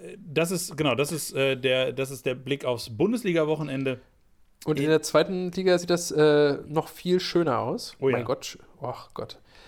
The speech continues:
Speaker 2: Also, äh, g-, auch wenn das sicherlich eines der unspannendsten Spiele überhaupt ist, aber spielt der Letzte gegen Vorletzten. Und wenn, äh, Aue das Spiel, die haben noch ein Nachholspiel gegen den H S V, aber wenn Aue das Spiel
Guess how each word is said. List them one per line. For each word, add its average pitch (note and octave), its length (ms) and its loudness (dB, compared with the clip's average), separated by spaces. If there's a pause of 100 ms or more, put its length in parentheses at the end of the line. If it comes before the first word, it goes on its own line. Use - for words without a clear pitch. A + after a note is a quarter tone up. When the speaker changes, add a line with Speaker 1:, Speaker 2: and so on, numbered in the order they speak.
(200)
Speaker 2:
Also, F3 320 6 (300)
äh, D#3 340 6
g-, D3 100 -2 (240)
auch E3+ 220 4
wenn F3+ 80 6
das F3+ 240 4
sicherlich D#3+ 440 4
eines D#3+ 180 2
der D#3 100 4
unspannendsten D#3 400 -2
Spiele D#3 240 4
überhaupt D3+ 300 2
ist, - 100 0
aber D3 80 6
spielt F3+ 220 2
der D#3+ 60 6
Letzte D#3 240 2
gegen D3 160 -6
Vorletzten. D#3 540 0
Und C#3+ 300 -2
wenn, C#3+ 340 2
äh, C3+ 440 6 (480)
Aue A#3 320 8
das F#3+ 180 4
Spiel, G3 540 4
die D#3+ 100 4
haben C#3+ 100 4
noch B2+ 100 0
ein - 20 -8
Nachholspiel B2+ 420 -4
gegen C3 220 -4
den B2+ 120 -4
H C3 100 0
S - 80 -6
V, G#3+ 140 2 (280)
aber D3 100 2
wenn D#3 160 4
Aue A3+ 240 6
das F#3+ 140 2
Spiel G#3 640 -2